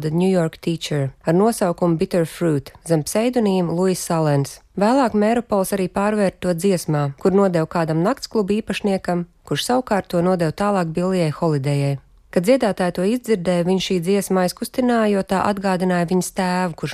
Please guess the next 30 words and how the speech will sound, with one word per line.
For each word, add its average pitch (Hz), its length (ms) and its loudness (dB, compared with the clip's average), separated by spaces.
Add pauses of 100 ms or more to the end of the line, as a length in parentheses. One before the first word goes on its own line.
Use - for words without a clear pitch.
nomira 170 260 4
trīsdesmit 160 560 -2
deviņu 170 320 2
gadu 160 220 -2
vecumā 208 420 0
no 180 160 0
plaušu 180 460 -2
slimības, 143 500 -2 (220)
jo 160 100 4
slimnīca 208 480 2
atteicās 170 460 -2
viņu 170 240 2
ārstēt 190 420 -2
tādēļ, 202 320 0
ka 170 160 -4
viņš 170 160 0
bija 160 220 2
melnādains. 143 720 0 (640)
Kā 185 80 2
pat - 320 -2
Holiday 240 400 2
stāsta 220 400 -4
savā 196 220 0
autobiogrāfijā: 156 960 -2 (260)
"Tā 208 160 2
man 220 160 4
atgādina 180 480 0
to, 220 240 -2
kā 185 160 -2
paps - 340 -2